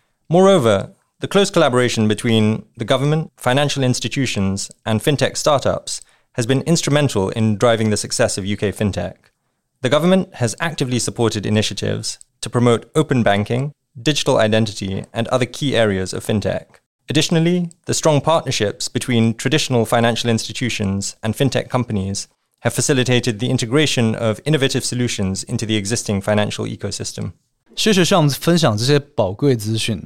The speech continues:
Speaker 2: Sean表示，英国目前能为金融科技创新创造一个有利的环境，其中有一个关键成功因素，就是拥有充满活力的新创公司生态系统，提供了非常充足的资本、啊，孵化器以及加速器等等。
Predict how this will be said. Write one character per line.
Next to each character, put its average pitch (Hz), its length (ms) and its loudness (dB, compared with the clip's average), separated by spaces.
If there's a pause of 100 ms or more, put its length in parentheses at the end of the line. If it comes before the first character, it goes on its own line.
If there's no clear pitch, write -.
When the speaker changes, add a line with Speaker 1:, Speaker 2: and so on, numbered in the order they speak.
Speaker 2:
Sean 185 240 2
表 104 140 2
示， 147 140 -2
英 147 120 2
国 127 160 4
目 131 160 4
前 104 180 -2
能 107 160 -2
为 123 140 0
金 123 140 0
融 113 120 2
科 120 200 -2
技 117 100 0
创 110 240 -2
新 110 260 -2 (360)
创 139 200 2
造 131 160 4
一 127 140 2
个 120 100 0
有 101 200 -2
利 131 100 2
的 120 100 2
环 98 240 -6
境， 101 240 -4 (120)
其 127 120 -6
中 160 160 4
有 131 160 4
一 113 120 0
个 127 120 0
关 135 320 2
键 131 240 2
成 113 160 -2
功 113 240 0
因 113 160 -2
素， 113 240 -4
就 113 140 -6
是 110 140 -6
拥 110 180 -2
有 110 100 0
充 123 240 -2
满 110 180 0
活 107 280 -2
力 123 100 2
的 110 140 0
新 120 180 0
创 113 220 2
公 113 180 0
司 113 300 -2
生 117 180 0
态 113 160 2
系 110 140 -2
统， 104 180 -12 (460)
提 135 120 0
供 165 200 6
了 156 100 6
非 135 140 2
常 151 160 4
充 147 240 2
足 127 160 2
的 117 80 2
资 143 240 0
本、 110 180 0 (220)
啊， 95 160 -12
孵 147 160 -2
化 156 180 4
器 127 300 0 (320)
以 110 80 -14
及 98 100 -6
加 123 220 2
速 123 100 0
器 113 160 -2
等 98 220 -6
等。 110 100 -2